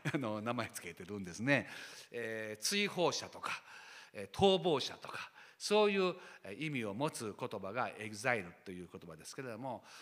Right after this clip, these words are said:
あのー、この、えー、バビロン捕囚とどう関係があるかということは、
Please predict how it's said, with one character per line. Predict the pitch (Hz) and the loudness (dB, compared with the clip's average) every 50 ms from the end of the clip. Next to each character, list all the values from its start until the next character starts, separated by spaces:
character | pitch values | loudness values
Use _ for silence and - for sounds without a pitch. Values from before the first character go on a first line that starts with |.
| - - - - - - | -16 -16 -16 -16 -12 -10
あ | - | -10
の | 113 110 107 107 104 104 104 101 104 101 98 98 98 95 95 95 95 92 92 90 92 90 90 90 92 - - - | -8 -6 -6 -6 -6 -4 -4 -6 -6 -6 -6 -6 -6 -6 -6 -8 -8 -8 -10 -10 -10 -12 -12 -12 -14 -14 -8 -4
ー、 | |
こ | 165 165 | -2 0
の、 | 160 151 147 - - - - - - - | 2 0 0 -2 -4 -12 -20 -20 -20 -16
え | - 90 90 87 87 87 87 87 85 85 87 85 82 82 80 78 71 69 67 64 - - | -14 -14 -12 -12 -12 -12 -12 -12 -12 -14 -14 -12 -12 -12 -12 -12 -12 -12 -12 -14 -14 -6
ー、 | 110 | -2
バ | 139 143 | -2 0
ビ | 143 151 | 0 2
ロ | 156 147 | 0 0
ン | |
捕 | 135 135 131 | 0 -2 -4
囚 | - - 113 101 | -6 -6 -8 -8
と | - - 85 87 80 - 113 | -8 -8 -10 -10 -12 -12 -8
ど | 110 135 139 | -4 -2 -2
う | 131 | -2
関 | 131 - 127 127 | 0 0 -2 -2
係 | 120 117 | -2 -2
が | 104 95 | -4 -4
あ | |
る | 92 92 | -6 -8
か | - 92 90 | -10 -12 -12
と | - 90 | -12 -12
い | 90 | -14
う | |
こ | - - | -12 -14
と | - 95 95 | -12 -10 -8
は、 | 101 98 98 | -6 -6 -8